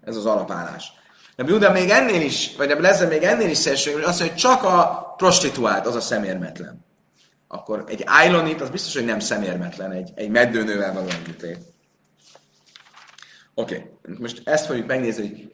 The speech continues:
ki számít szemérmetlen, vagy melyik vélemény szerint mi számít szemérmetlennek. Tánja Zainak is ma, de Reb Lezer. Akkor szemérmetlent mond, Rabbi Huda sz-, eh, Rabbi Lezer szerint ez a prostituáltat jelenti.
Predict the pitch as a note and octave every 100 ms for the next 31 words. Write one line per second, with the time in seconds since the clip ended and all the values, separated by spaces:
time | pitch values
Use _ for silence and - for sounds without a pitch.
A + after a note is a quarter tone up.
0 | - - F#3 F3 D3+ B2 A#2 - B2 B2
1 | G#2+ G2+ - F#2 F#2+ F#2 - C#2 A2+ D3
2 | D#3 - C#3 A#2 G#2 - A#2 A2+ D#3+ -
3 | G#2 G2+ - A2 G#2 F2+ D2 - C#2+ C2+
4 | - _ _ _ _ _ _ _ _ _
5 | _ _ A2 C#3+ A#2+ G#2+ G#2 C3 C#3+ A2+
6 | A2 - B2+ C#3+ D3 G#2+ G#2 G2+ G#2 A#2+
7 | A#2+ - - _ _ _ _ - G2+ -
8 | F3 C#3+ A#2+ A#2 A2+ A2 G2+ G2 G2+ B2
9 | - - - - _ - G#2 B2+ G#3+ F#3
10 | E3+ - C3+ B2+ A#2+ E3+ A3+ E3+ - C#3+
11 | C#3+ D#3 - - _ _ _ - B2+ C#3
12 | C3+ C3+ - D3+ D3 C3+ C#3 A#2 A2+ G#2
13 | G#2+ F#2+ F2+ F2